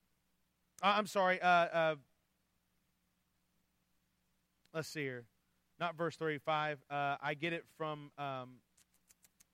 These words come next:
I wrote down the wrong verse. Ver-, no, it is verse thirty-five. Excuse me. <laughs> I was testing you. All right,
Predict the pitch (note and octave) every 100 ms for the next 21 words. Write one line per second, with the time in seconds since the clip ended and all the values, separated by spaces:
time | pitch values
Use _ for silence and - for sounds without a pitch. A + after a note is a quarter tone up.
0 | _ _ _ _ _ _ _ _ _ _
1 | _ _ _ F3 E3+ D#3+ D#3+ D#3+ D#3+ D#3
2 | F3 D#3 - - C#3+ F#3+ - F3 C#4 G3+
3 | G#3 D#3+ D3 - C3 A2+ A2 G#2 - -
4 | F#3 B2+ A2 - _ _ - C4 - A#3+
5 | F#3 G3+ D3 - _ _ _ _ A#2+ -
6 | F3+ - B2+ A2+ G2+ _ _ _ _ _
7 | _ _ _ _ _ _ _ _ _ _
8 | _ _ _ _ _ _ _ _ _ _
9 | _ _ _ _ _ _ _ _ _ _
10 | _ _ _ _ _ _ _ _ _ _
11 | _ F3+ F#3+ F3